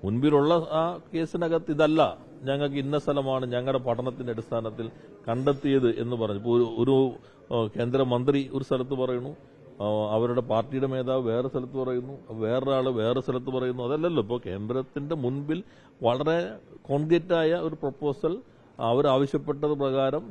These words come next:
ആ, ആദ്യത്തേന്ന് ഷോർട്ട് ലിസ്റ്റ് ചെയ്തതിന് ശേഷം അതിൽ നിന്ന് തിരഞ്ഞെടുത്ത ഒന്ന് ഉടമസ്ഥാവകാശം ഉൾപ്പെടെ നിൽക്കുമ്പോ പിന്നെ അദ്ദേഹത്തിന്റെ അഭിപ്രായമെങ്കിൽ കേന്ദ്ര ഗവൺമെന്റിന്റെ, യൂണിയൻ ഗവൺമെന്റിന്റെ അഭിപ്രായം സംസ്ഥാനത്തെ അറിയിക്കുകയാണ് വേണ്ടത്.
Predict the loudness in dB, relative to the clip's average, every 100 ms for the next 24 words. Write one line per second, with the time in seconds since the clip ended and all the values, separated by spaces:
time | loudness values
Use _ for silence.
0 | -10 -2 -2 2 0 0 0 2 2 0
1 | -2 -4 -2 -6 -6 -2 2 2 0 -2
2 | -6 -4 -2 -2 -2 -8 -8 -20 -12 0
3 | 4 4 4 4 2 2 2 0 0 -2
4 | -2 -6 -10 -14 -12 -4 -2 0 0 0
5 | 0 2 0 -2 -4 -8 -8 -8 -6 -6
6 | -4 -2 0 -2 -2 -16 -20 -20 -14 -6
7 | -4 0 -2 -2 -2 0 4 4 2 2
8 | 0 2 2 2 4 0 -2 -8 -2 0
9 | 2 4 6 4 2 0 0 -2 0 0
10 | 2 2 4 2 2 -4 -2 -4 -4 -4
11 | -4 -4 -4 -6 -4 -4 -2 -2 -2 -2
12 | -4 -4 -4 -6 -8